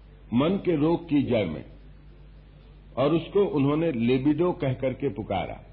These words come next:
मनुष्य के भीतर में वासना होती है,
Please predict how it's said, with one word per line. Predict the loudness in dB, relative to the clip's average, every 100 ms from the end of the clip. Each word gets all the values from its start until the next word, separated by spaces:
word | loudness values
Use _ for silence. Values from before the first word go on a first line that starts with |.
| -20 -20 -20 -20 -20 -20 -20 -20 -20 -20 -20 -14 -2
मनुष्य | 0 0 -2 -2
के | 0 0
भीतर | 2 0 0
में | -2 0
वासना | 0 0 -2 -2 -2
होती | -2 -4 -6
है, | -10